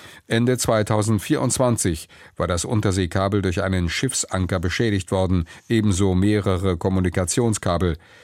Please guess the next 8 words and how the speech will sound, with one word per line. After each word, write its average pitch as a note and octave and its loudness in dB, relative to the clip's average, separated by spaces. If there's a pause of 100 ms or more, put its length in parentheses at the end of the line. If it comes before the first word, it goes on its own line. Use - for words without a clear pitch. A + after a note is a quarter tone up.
(260)
Die F2 2
finnische A#2+ 2
Polizei G#2 0
verdächtigt A#2 -2
drei G2+ 2
Besatzungsmitglieder G#2 0
eines G#2 0
Öltankers F#2+ 0